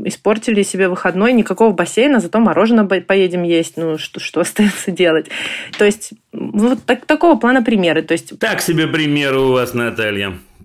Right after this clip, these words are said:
Speaker 2: Так себе.
Speaker 1: Простите. Давайте
Speaker 2: Ну
Speaker 1: с этими
Speaker 2: чё, рулим?
Speaker 1: поработаем. <laughs> Да.
Speaker 2: Пожалуйста, давайте поработаем. Давайте,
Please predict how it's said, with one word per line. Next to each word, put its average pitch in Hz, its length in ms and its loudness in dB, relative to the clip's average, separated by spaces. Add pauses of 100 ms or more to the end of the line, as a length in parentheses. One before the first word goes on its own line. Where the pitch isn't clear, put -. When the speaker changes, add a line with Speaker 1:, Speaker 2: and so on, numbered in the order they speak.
(100)
Speaker 2:
Так 120 260 -4
себе. 95 360 -4 (160)
Speaker 1:
Простите. 240 760 0 (1040)
Давайте 226 340 0
Speaker 2:
Ну 151 60 2
Speaker 1:
с - 20 4
этими 214 80 4
Speaker 2:
чё, - 80 0
рулим? 240 180 4
Speaker 1:
поработаем. 277 800 2
<laughs> - 420 -12
Да. 226 180 0 (240)
Speaker 2:
Пожалуйста, 85 380 -4
давайте 90 280 -2
поработаем. 87 600 -4 (460)
Давайте, 147 480 -2